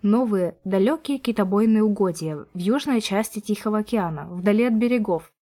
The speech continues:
и моряки решили отправиться на промысел туда. Приключения? Опять этот дух приключений.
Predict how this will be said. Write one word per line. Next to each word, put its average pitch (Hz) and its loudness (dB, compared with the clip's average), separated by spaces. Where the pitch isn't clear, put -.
и 302 -6
моряки 302 0
решили 226 0
отправиться 208 -2
на 180 -4
промысел 185 -4
туда. 175 -12
Приключения? 180 -4
Опять 185 -10
этот 214 -2
дух 196 -4
приключений. 190 -6